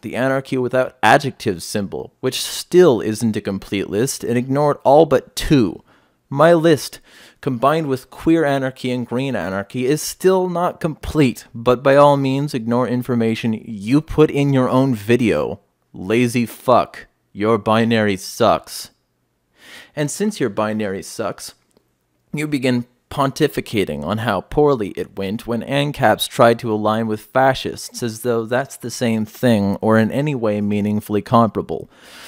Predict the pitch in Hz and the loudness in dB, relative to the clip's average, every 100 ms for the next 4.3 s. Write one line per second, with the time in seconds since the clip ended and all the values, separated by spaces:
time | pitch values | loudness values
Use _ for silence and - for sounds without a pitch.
0 | - _ 120 120 117 127 139 147 143 117 | -20 _ 4 4 2 0 0 0 0 0
1 | 131 - - 107 98 98 101 117 123 127 | 0 -2 -4 -2 0 0 0 0 2 2
2 | 127 120 - - 120 110 131 151 151 135 | 2 0 -2 -2 0 0 -2 -2 -4 -6
3 | 110 101 139 123 98 95 - 113 110 110 | -6 -6 -4 -2 -2 -4 -6 -8 -2 0
4 | 127 104 - | 0 -2 -8